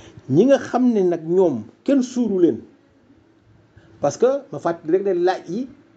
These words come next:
ak tontu yi mu ngi ci biir bàmmeel bi la. Waa, ñi nga xam ne nag ñoom, ñoom kenn gisul seen koor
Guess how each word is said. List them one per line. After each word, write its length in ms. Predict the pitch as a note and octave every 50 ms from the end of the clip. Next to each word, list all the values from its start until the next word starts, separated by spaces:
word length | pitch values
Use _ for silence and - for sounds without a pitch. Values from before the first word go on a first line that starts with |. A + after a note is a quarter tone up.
| _
ak 180 | - D#3+ - -
tontu 260 | - E3+ E3+ E3 F3
yi 60 | G3+
mu 80 | F#3 D#3+
ngi 120 | D#3 F3+ F3+ F3+ -
ci 100 | - F#3+
biir 220 | D#3 A#3 B3 -
bàmmeel 360 | - B3 B3 B3+ B3+ A3 F3+ D3
bi 80 | C3+
la. 100 | G#2 - - _ _ _ _ _ _ _ _ _ _ _ _ _ _ _ _ _ _ _ _ _ _ _ _ -
Waa, 160 | D3 A#2 G#2+
ñi 100 | C#3+ G3+
nga 140 | C4+ D#4 C#4+
xam 180 | - C#4 D4
ne 100 | C4 A#3+
nag 120 | A3 G3+ F3+
ñoom, 240 | F#3 F3+ E3 B2 G2 - - _ _ _ _ _ _ _ _ _ _ _ _ _ _ _ _ _ _ _ _ _ _ _ _ _ _ _ - -
ñoom 320 | C#3 D#3 F#3 G#3+ A#3 G#3+ -
kenn 200 | - B3+ C4+ B3+
gisul 220 | B3+ A3 A3 A3+ G3+
seen 280 | - G#3 F#3 F3 E3+
koor 380 | - - E3 C3+ A2 F#2+ F#2